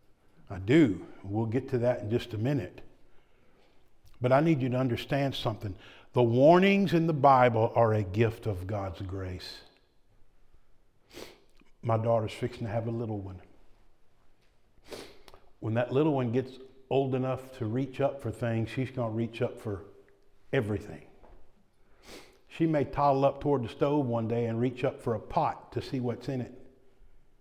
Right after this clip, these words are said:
It could be very hot. What's her mama gonna do? She's gonna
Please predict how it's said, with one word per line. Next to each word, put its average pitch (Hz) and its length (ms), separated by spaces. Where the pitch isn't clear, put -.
It 120 160
could 120 220
be 113 100
very 113 380
hot. 98 420
What's 135 240
her 147 80
mama 127 300
gonna 107 220
do? 95 320
She's - 200
gonna 101 280